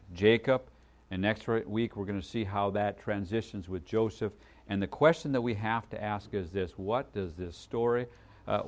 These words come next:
why does the story all of a sudden shift to Joseph? That's really why we have to a-, what we have to ask. And if you want the answer to that, you're gonna have to wait until next week to find out. But, but here's really the question. Here's what I wanna leave you with.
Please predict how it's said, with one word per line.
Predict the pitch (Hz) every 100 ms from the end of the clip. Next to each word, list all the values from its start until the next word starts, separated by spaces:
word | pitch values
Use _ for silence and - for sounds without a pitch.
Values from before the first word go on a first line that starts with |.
| -
why | 117
does | 147 147
the | 139
story | - 120 117
all | 110
of | 110
a |
sudden | 104 117 110 107
shift | 101 - 95 - - - - - -
to | 101
Joseph? | 85 98 87 - 76 - - - -
That's | 143 -
really | 120 123
why | 104 101 107
we | 104 98
have | 101
to | 104 101
a-, | 104
what | 104 98
we | 95
have | 95 -
to |
ask. | 95 87 78 - - _ - _ - - - - - -
And | 98 98 95 92 90
if | 90 104
you |
want | 110 120
the | 117
answer | 117 110 110
to |
that, | 107 101
you're | 95
gonna | 98
have | 95
to | -
wait | 104 95
until | 90 92
next | 87 -
week | 98
to | -
find | - 95 101
out. | 92 -
But, | 90 -
but | 87
here's | 165 180 131
really | 131 120
the | 101
question. | - 85 - 76 -
Here's | 117 104
what | 107
I |
wanna | 101 92
leave | 95 85
you |
with. | 82